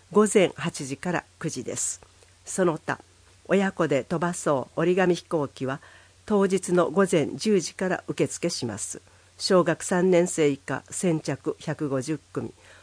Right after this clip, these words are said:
お楽しみ抽選会や制作コーナーもあります。当日は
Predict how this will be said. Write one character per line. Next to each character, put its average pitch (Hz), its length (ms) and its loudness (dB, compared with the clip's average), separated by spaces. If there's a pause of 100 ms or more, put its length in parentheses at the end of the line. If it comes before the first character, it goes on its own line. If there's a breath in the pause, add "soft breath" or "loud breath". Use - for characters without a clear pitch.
(160 loud breath)
お 185 80 2
楽 202 240 4
し 202 200 2
み 185 180 4
抽 185 200 2
選 160 260 0
会 127 280 -4
や 143 140 -4 (420 loud breath)
制 190 260 2
作 185 260 -2
コ 165 140 0
ー 147 60 2
ナ 127 180 0
ー - 20 -2
も 185 220 0
あ 139 80 -4
り 120 120 -8
ま 110 120 -10
す。 - 180 -14 (420 soft breath)
当 175 200 4
日 156 300 0
は 139 180 0